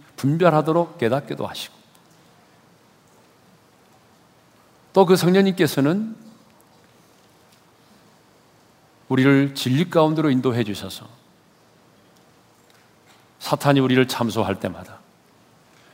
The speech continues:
율법이 우리를 정죄할 때마다 그 예수 앞으로 우리를 인도하여 사탄의 참소와 율법의 정죄를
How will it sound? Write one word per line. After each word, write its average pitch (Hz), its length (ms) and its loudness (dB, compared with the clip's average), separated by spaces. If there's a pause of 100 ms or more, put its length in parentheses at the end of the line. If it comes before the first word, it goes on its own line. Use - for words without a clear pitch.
(240)
율법이 190 400 2
우리를 175 280 2
정죄할 143 500 0
때마다 95 460 -4 (1300)
그 170 280 4
예수 175 380 2
앞으로 151 420 0
우리를 127 260 0
인도하여 110 600 -4 (680)
사탄의 139 520 -4
참소와 127 600 -4
율법의 156 380 -4
정죄를 117 720 -2